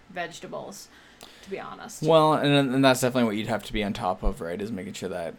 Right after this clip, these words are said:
Speaker 2: that dietary quality is quite high. And that's really, again, what the, the paleo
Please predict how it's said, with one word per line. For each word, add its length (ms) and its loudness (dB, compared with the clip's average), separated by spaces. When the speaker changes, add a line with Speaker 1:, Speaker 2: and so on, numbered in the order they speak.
Speaker 2:
that 420 -8
dietary 520 -6
quality 520 -6
is 100 -10
quite 240 -10
high. 220 -4
And 120 -4
that's 280 -6
really, 320 -4
again, 320 -4
what 140 -8
the, 360 -6
the 80 -14
paleo 800 -4